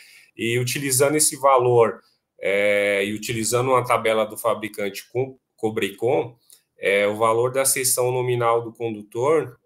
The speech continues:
ele foi calculado em, em zero vírgula setenta e cinco milímetros quadrados. Só que, é, no, no caso anterior, né, como foi feito o dimensionamento do disjuntor,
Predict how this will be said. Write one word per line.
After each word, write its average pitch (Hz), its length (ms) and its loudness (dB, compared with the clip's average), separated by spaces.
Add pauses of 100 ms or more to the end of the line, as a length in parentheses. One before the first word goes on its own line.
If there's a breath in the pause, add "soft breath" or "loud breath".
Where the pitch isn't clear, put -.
ele 107 200 -6
foi 113 320 -4
calculado 120 760 0
em, 117 400 -4 (340 soft breath)
em 107 120 -6
zero 117 380 2
vírgula 120 640 -2
setenta 120 540 -4
e 120 40 -6
cinco 117 440 -4
milímetros 110 500 -4
quadrados. 104 580 0 (680 loud breath)
Só 139 400 2
que, 143 1160 -2 (240)
é, 110 680 2 (480 loud breath)
no, 117 220 -6
no 120 220 -2
caso 147 300 4
anterior, 123 580 0
né, 120 140 2
como 123 300 -4
foi - 340 -2
feito 120 300 -4
o 117 40 -18
dimensionamento 107 920 -2
do 101 160 -20
disjuntor, 110 840 -2